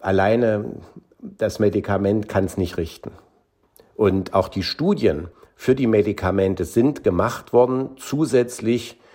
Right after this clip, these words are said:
zu einer gesünderen Lebensweise, sodass der Effekt eines Medikaments allein ohne diese Maßnahmen gar nicht so gut bekannt ist, weil das in den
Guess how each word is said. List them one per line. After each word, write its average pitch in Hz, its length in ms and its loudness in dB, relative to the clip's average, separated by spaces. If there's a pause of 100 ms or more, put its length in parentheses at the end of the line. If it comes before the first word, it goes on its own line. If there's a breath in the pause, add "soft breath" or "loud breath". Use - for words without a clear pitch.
(260 soft breath)
zu 113 600 2
einer 98 240 0
gesünderen 101 880 0 (220)
Lebensweise, 87 960 -2
sodass 98 340 0
der - 220 -2
Effekt 160 480 -2
eines 98 340 0
Medikaments 98 680 0
allein 87 580 -2 (100)
ohne 156 320 4
diese 98 260 2
Maßnahmen 98 760 0 (400)
gar 90 160 0
nicht 101 160 0
so 104 140 -4
gut - 240 -4
bekannt 139 400 -2
ist, - 260 -10 (320 loud breath)
weil 95 140 2
das 92 160 2
in 107 120 -2
den 90 300 0